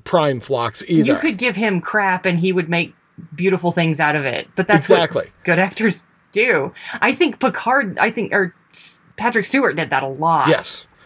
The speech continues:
Speaker 1: Yeah.
Speaker 2: They gave him crappy lines, and he made them amazing.
Speaker 1: And it often looked a little like chewing scenery because he had to do that to make it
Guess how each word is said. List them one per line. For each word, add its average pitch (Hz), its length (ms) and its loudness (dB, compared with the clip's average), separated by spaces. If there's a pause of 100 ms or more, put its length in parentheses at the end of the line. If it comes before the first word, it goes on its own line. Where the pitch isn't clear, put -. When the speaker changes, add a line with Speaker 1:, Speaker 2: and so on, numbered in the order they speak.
Speaker 1:
Yeah. 151 300 0
Speaker 2:
They 269 120 0
gave 302 160 0
him 214 140 0
crappy 226 440 -2
lines, 190 300 0
and 180 80 0
he 220 160 0
made 208 300 0
them 165 140 -2
amazing. 151 320 0
Speaker 1:
And 196 80 2
it 190 80 4
often 196 380 2
looked 185 280 -4
a 160 60 0
little 147 280 -2
like 139 180 0
chewing 131 300 -6
scenery 139 480 0
because 123 640 -6
he 123 180 -8
had 127 240 -4
to 120 120 -12
do 180 380 -4
that 127 320 2
to 135 100 -10
make 123 240 -8
it 107 140 -8